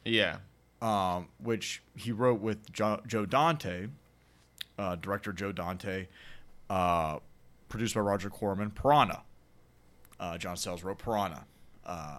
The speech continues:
Speaker 2: which I love. Uh, and then two years later, he wrote this movie, Alligator.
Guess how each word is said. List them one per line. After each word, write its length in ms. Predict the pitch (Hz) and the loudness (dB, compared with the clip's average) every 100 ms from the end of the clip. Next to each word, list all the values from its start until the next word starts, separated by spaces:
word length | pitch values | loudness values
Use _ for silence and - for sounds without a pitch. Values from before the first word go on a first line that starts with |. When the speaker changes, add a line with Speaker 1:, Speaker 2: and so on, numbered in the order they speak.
| 60 | -12
Speaker 2:
which 160 | 87 90 | -8 -6
I 60 | |
love. 400 | 95 80 87 - - - - - - - - - - - | -6 -6 -6 -10 -18 -20 -20 -16 -14 -16 -18 -20 -12 -4
Uh, 460 | 101 87 82 80 85 - - - - - - - - | 0 2 0 -2 -8 -14 -18 -14 -12 -12 -16 -18 -10
and 140 | 107 | -4
then 300 | 98 98 95 | 2 2 2
two 120 | - 101 | -2 -2
years 220 | 95 87 | -2 -2
later, 140 | 95 | -2
he 40 | 101 | -2
wrote 240 | 90 104 - - - - - | -4 -4 -8 -16 -16 -14 -8
this 180 | - 104 | -6 -4
movie, 300 | 87 90 95 156 - | -4 -4 -6 -8 -6
Alligator. 540 | 90 87 87 98 151 | -6 -4 -2 -2 -2